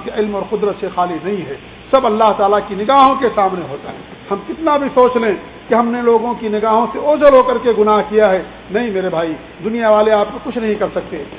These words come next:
دنیا والے ہمارا کچھ نہیں کر سکتے، زیادہ سے زیادہ آپ کو برا سمجھیں گے، زیادہ سے زیادہ کچھ آپ کو نصیحت کر سکتے، اس سے زیادہ کچھ نہیں کر سکتے۔ لیکن ایک ذات جس نے آپ کو پیدا کیا، ہمیں پیدا کیا، پوری کائنات کو پیدا کیا ہے،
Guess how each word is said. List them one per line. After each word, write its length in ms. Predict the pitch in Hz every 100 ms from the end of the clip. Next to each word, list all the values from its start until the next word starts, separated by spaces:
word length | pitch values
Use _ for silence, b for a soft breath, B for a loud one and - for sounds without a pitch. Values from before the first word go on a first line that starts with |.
| - -
دنیا 220 | 220 226
والے 260 | 214 220
ہمارا 300 | 202 208 220
کچھ 220 | 214 285 254
نہیں 140 | 269
کر 140 | 254 226
سکتے، 300 | 226 220 185 - - - 151
زیادہ 200 | 220 226
سے 60 | 185
زیادہ 220 | 208 214
آپ 300 | 208 208 208
کو 60 | 196
برا 160 | 226 233
سمجھیں 360 | 208 190 185 190
گے، 100 | 170 - - -
زیادہ 220 | 208 220
سے 40 | 226
زیادہ 420 | 220 220 240 240 - - - -
کچھ 160 | 262 240
آپ 240 | 233 240
کو 80 | 294
نصیحت 380 | 254 277 302 285
کر 80 | 247
سکتے، 260 | 254 214 240
اس 80 | 233
سے 80 | 208
زیادہ 300 | 214 214 202
کچھ 140 | 139 196
نہیں 120 | 202
کر 60 | 196 -
سکتے۔ 280 | 180 190 160 - -
لیکن 340 | 190 202 233 214
ایک 160 | 220 214
ذات 240 | 233 254 254 - - -
جس 80 | 214
نے 80 | 214
آپ 260 | 220 214 214
کو 80 | 202
پیدا 340 | 214 208 202
کیا، 280 | 196 202 175
ہمیں 200 | 247 254
پیدا 280 | 247 208 208
کیا، 220 | 196 202
پوری 240 | 190 202 196
کائنات 400 | 208 196 269 285 285
کو 80 |
پیدا 320 | 220 220 202 196
کیا 240 | 196 185
ہے، 140 | 180